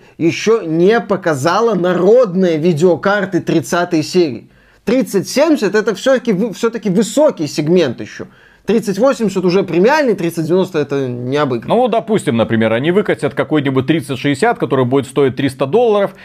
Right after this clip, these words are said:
Speaker 2: и который будет производительностью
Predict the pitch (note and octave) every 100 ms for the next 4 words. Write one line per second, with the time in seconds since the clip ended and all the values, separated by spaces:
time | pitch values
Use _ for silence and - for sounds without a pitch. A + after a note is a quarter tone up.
0 | - C#3 D#3 D3+ G#3+ G3+ C3+ F3 D#3 D3+
1 | - D3 C#3 A#2 D3 G3 F#3 D3+ - D#3
2 | D#3 D3+